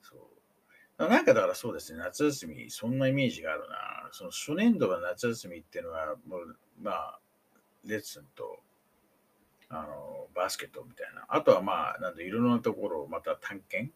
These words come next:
その街並みを散歩し歩くみたいな。結構だ、写真、今みたいにね、撮りまぐれであれじゃなかったですからね。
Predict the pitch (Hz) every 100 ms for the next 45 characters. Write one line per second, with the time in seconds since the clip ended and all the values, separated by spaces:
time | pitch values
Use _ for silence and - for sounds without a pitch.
0 | _ - 101 95 80 87 98 123 104 104
1 | - 107 104 - - 107 104 71 - 73
2 | - - _ _ _ - - - - -
3 | - 370 294 539 - - - 370 370 -
4 | _ _ 240 403 240 139 110 113 120 135
5 | - 165 240 254 277 135 113 110 117 185
6 | - - - - - 123 190 226